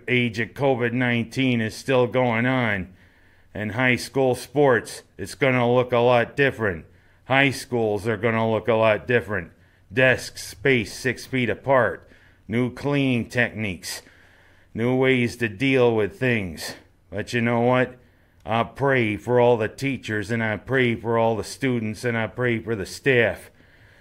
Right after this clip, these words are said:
Let's get through this. And of course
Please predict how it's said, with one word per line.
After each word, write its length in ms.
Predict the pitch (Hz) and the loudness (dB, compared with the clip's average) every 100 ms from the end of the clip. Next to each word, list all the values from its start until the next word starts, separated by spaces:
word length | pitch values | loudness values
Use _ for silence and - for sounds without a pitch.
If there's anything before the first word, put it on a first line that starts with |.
| - _ | -20 _
Let's 320 | 98 123 - | -2 -2 -2
get 340 | - 123 107 - | -2 0 0 -2
through 300 | 131 131 120 | 2 4 4
this. 400 | 92 - - - - _ _ - | 2 -4 -10 -14 -20 _ _ -12
And 140 | 98 | -6
of 180 | 110 104 | -4 -4
course 480 | 139 139 110 - - | 0 2 2 -2 -14